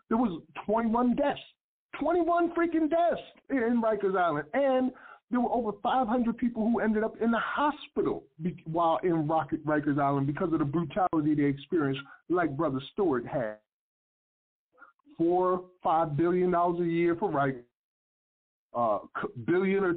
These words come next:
two for these summons that pushed them into Rikers. Extortion, money laundering,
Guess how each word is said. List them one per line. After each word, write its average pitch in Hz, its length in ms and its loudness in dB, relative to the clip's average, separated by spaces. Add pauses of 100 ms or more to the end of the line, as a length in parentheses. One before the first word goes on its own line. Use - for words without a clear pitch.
two 185 340 -2
for 175 100 0
these 180 140 0 (140)
summons 170 340 0
that 156 200 -2 (120)
pushed - 400 -4
them 180 260 -2
into 226 580 -2
Rikers. - 460 -6 (560)
Extortion, 120 420 -4 (300)
money 208 480 2
laundering, 139 800 2